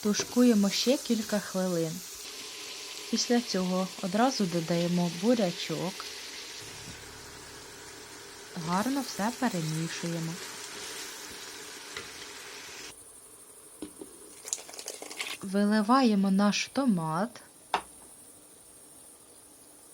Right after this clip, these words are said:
Додаємо сіль,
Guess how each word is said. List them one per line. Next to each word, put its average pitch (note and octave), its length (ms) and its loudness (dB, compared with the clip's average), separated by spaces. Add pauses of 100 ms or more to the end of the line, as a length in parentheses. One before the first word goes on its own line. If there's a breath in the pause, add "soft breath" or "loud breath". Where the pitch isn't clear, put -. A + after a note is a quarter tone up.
(1040)
Додаємо A#3+ 560 2
сіль, E3 580 -2